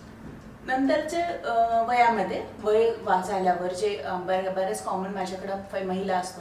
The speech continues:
किंवा जेंट्स वर्गही असतो, ज्याच्यामध्ये गुडघा झिजलेला असतो, गुडघा झिजल्यामुळे त्यांना गुडघ्याला बाक येतो, गुडघा सरळ राहत नाही, अ, गुडघा टेकवताही येत नाही सरळ, अशा लोकांना चालताना उभं राहिलं तरी दुखायला लागतं.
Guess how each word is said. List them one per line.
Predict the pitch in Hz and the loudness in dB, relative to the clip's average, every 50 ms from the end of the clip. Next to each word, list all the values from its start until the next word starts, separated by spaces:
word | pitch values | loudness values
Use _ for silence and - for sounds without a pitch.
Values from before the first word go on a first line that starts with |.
| - - | -14 -12
किंवा | 226 233 254 262 - | -12 -10 -10 -8 -4
जेंट्स | 220 220 208 202 180 - 202 | -2 -2 -2 -2 -4 -4 -4
वर्गही | 185 180 170 180 175 175 | -4 -2 -4 -6 -6 -6
असतो, | 160 165 - - 269 - - - - - - - - - | -8 -8 -8 -8 -8 -8 -8 -8 -12 -16 -18 -20 -10 -2
ज्याच्यामध्ये | - 214 214 220 240 240 254 262 277 269 | 0 0 0 0 -2 -4 -4 -4 -6 -6
गुडघा | 233 233 220 214 233 233 | -4 -2 0 0 0 0
झिजलेला | - 220 214 185 190 196 220 254 269 226 | 0 -2 -4 -4 -2 0 0 0 0 0
असतो, | - - - - 220 - - - - 202 | -2 -4 -6 -8 -10 -10 -12 -10 -6 -2
गुडघा | 214 214 214 - 233 247 | -2 0 0 -2 -4 -6
झिजल्यामुळे | 247 262 269 - - 233 247 254 277 277 285 285 | -6 -6 -8 -6 -4 -4 -2 -2 -2 -2 -2 -2
त्यांना | - 262 262 269 349 170 165 - - - - - - - - 196 | -4 -6 -6 -6 -6 -6 -8 -10 -14 -18 -18 -18 -18 -10 -4 -2
गुडघ्याला | 220 220 220 240 240 240 240 | 0 2 4 4 6 6 4
बाक | - - 214 208 214 233 247 247 | 4 4 2 2 0 0 0 0
येतो, | 220 190 - - - - - - - - | -2 -2 -2 -2 -6 -6 -6 -8 -6 -4
गुडघा | 202 202 208 220 226 | -2 0 0 0 -2
सरळ | 226 - 233 220 220 220 220 | -2 -2 0 2 4 4 4
राहत | 214 214 202 196 185 - | 2 0 -2 -4 -6 -6
नाही, | 190 185 - - - - - - - - - - | -8 -8 -8 -10 -12 -14 -16 -18 -20 -20 -16 -12
अ, | 196 | -6
गुडघा | 190 190 185 185 196 214 - 226 233 | -4 -2 -2 0 0 0 0 -2 -4
टेकवताही | 240 240 226 214 220 226 233 240 277 269 277 277 269 | -2 -2 -2 -2 0 -2 0 0 2 2 2 2 2
येत | 220 208 190 | 2 0 0
नाही | 185 180 180 | -2 -6 -6
सरळ, | - - 190 190 185 185 - - - - - - - - 220 | -4 -4 -4 -4 -4 -6 -10 -14 -18 -20 -20 -18 -10 -6 -6
अशा | 220 220 269 247 | -4 -4 -4 -4
लोकांना | 240 226 226 226 214 214 214 277 320 165 - - | -4 -4 -4 -6 -6 -8 -8 -8 -10 -10 -10 -4
चालताना | - 226 208 202 208 - 220 208 196 185 180 185 185 - - - 196 | 0 2 2 2 0 -2 -2 -4 -4 -4 -4 -6 -6 -10 -10 -10 -6
उभं | 185 202 | -2 0
राहिलं | 214 214 208 190 185 185 185 185 | 0 0 0 0 -2 -2 -2 -4
तरी | 226 285 302 | -6 -8 -8
दुखायला | - 277 269 - - 185 170 165 165 | -8 -8 -8 -8 -6 -6 -6 -6 -6
लागतं. | - - - - 220 | -8 -10 -10 -12 -14